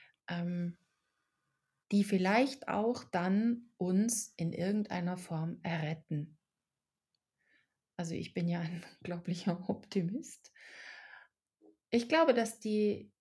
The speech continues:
die Menschheit sich schon errettet. Und da ist halt auch wieder der Link dazu, ähm, die Selbstbewussten,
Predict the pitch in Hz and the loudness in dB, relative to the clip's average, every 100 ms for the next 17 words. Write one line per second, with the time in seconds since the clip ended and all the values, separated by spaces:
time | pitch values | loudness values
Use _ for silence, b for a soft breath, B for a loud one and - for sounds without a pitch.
0 | _ - _ _ 214 202 196 220 233 220 | _ -20 _ _ 0 2 2 0 0 0
1 | 208 - 208 - 202 214 220 - _ _ | 0 -2 -2 0 0 0 -2 -8 _ _
2 | _ _ _ _ _ _ - 170 156 180 | _ _ _ _ _ _ -4 -2 0 -2
3 | - 349 440 - _ _ _ _ _ - | 2 0 0 -6 _ _ _ _ _ -6
4 | 175 170 180 220 240 233 208 - 190 202 | -2 2 6 6 4 4 4 2 0 2
5 | 185 175 - _ - 165 165 202 233 - | 4 2 -2 _ -6 -2 2 4 4 2
6 | 180 190 220 - 233 233 240 b b b | 2 2 2 0 0 0 -2 b b b
7 | b b b b _ _ 180 180 175 175 | b b b b _ _ -4 -2 0 -2
8 | 175 180 b b b b b b _ _ | -4 -8 b b b b b b _ _
9 | B B B _ _ - 180 175 170 196 | B B B _ _ -10 -6 0 2 2
10 | - - 185 190 190 - - 185 185 180 | -2 -6 -6 -4 -4 -6 -6 -2 0 -2
11 | 180 180 190 | -4 -10 -14